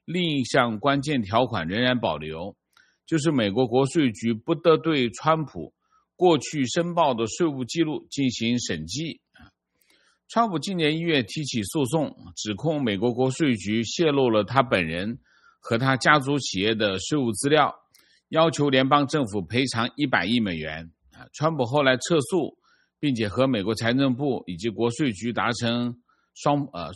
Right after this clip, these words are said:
达成和解。那么反武器化基金计划就是和解条件之一，啊，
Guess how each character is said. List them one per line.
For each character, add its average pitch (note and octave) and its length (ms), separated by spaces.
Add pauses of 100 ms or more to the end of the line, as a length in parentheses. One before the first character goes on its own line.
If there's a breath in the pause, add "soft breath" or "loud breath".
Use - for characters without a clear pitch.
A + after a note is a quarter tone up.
达 A#2+ 220
成 C3 320
和 A#2+ 260
解。 B2 260 (800)
那 C#3+ 140
么 C3+ 360
反 D3+ 300
武 D3+ 100
器 D#3 140
化 C#3+ 400
基 D3+ 220
金 D#3 200
计 D#3 200
划 B2+ 320 (100)
就 D3 220
是 A#2 200
和 A2+ 220
解 A2 240
条 F2 300
件 A2+ 280
之 G2+ 140
一， B2 340 (140)
啊， - 160